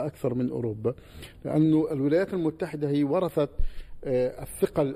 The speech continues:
البريطاني في المنطقة خصوصًا، وصارت وطورت من ذلك ودعمت فريقًا، آه، صهيونيًا،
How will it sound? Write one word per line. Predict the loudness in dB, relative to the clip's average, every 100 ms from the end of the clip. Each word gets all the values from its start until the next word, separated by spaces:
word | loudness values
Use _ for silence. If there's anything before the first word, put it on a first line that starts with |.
| -4
البريطاني | -2 0 0 0 0 -2
في | -4 -4
المنطقة | -2 -2 -2 -6 -12
خصوصًا، | -14 -14 -12 -12 -8 -8 -10 -20 _ -4
وصارت | 0 0 0 -2 0 0 -2 -6 -6
وطورت | -4 -2 0 2 0 0 -2
من | -2 0
ذلك | 2 2 0
ودعمت | -2 0 0 0 -2 0
فريقًا، | 0 0 -2 -6 -6 -8
آه، | -10
صهيونيًا، | -6 -6 -2 -2 0 0 -2